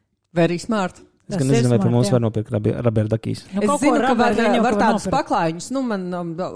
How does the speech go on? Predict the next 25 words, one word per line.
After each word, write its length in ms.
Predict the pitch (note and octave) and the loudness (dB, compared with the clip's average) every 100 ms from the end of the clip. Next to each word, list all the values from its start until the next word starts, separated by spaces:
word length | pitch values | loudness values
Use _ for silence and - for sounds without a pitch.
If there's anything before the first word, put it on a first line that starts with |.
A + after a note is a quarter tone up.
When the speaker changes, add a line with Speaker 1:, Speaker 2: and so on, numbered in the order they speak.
| C#3 | -2
Speaker 1:
Ome 180 | G#3+ G3+ | 0 0
jau 140 | D#3+ D3 | -2 -2
gados 380 | F#3+ E3+ D3 - | -2 -2 -4 -6
viņai 220 | E3+ D#3 | -8 -6
bija 160 | D3+ D3 | -6 -6
tādi 240 | D3+ C#3+ C3+ | -6 -2 0
Speaker 2:
Mhm. 180 | A#2+ D3 | 2 2
Speaker 1:
paklājiņi, 580 | G#3 D#4+ C4 F#3+ F#3 F3+ | 0 0 0 0 -2 -4
un 80 | F3+ | -2
tur, 220 | F#3+ F3+ | 0 0
uh, 320 | E3 E3 D#3 D3 F3+ E3+ | 0 0 0 -4 -10 -12
kur, 160 | - F3 | -8 -6
uh, 240 | E3 D#3 D#3 | -2 0 -2
nu, 360 | D#3+ F#3+ B3 - | -4 -2 -2 -2
uh, 260 | F3 E3 D#3+ | -2 -2 0
margas, 440 | F3 A3+ C#4 - | 0 -2 -4 -8
kur 120 | B3+ | -8
pieturēties, 680 | - B3 A3+ G#3 F#3 F3 E3 | -4 -2 -2 -4 -4 -6 -8
un 60 | F#3 | -8
visi 200 | F#3+ - | -10 -6
šitie 220 | G3 B2+ | -2 0
Speaker 2:
Mhm. 80 | A#2+ | 2
Speaker 1:
pričendāļi, 560 | A#2+ C#3 D#3+ D3 C#3+ D#3 _ _ - | 0 -2 -4 -6 -6 -10 _ _ -2
lai 100 | |
Speaker 2:
Jā. 60 | D#3+ | 0